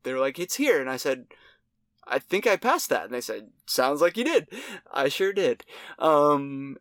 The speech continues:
and yeah, I don't know, just fascinating stuff.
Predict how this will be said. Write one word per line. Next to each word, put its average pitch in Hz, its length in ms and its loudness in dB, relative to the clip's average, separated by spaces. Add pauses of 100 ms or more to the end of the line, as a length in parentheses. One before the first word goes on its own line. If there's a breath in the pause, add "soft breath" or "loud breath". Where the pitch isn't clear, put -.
and 143 580 -4
yeah, 147 300 4
I 135 80 4
don't 143 120 2
know, 151 200 -4 (200)
just - 220 -8 (180)
fascinating 135 600 -4
stuff. 135 420 -8